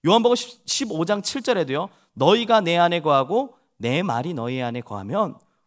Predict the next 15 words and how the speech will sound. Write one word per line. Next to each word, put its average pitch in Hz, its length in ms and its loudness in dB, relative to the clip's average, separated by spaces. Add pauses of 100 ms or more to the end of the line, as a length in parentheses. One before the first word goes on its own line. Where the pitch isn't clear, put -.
무엇이든지 226 800 2
원하는 190 500 -4
대로 208 460 -6
구하라. 175 720 -4 (220)
그리하면 143 680 -4 (140)
이루리라." 143 480 -6
말씀하셨습니다. - 720 -14 (640)
예수님께서 254 800 -2
분명히 262 500 -6
약속하셨는데 147 1080 -8 (300)
우리는 208 380 -4
이걸 165 260 -6
믿지 113 340 -10
않기 110 220 -10
때문에 165 500 -10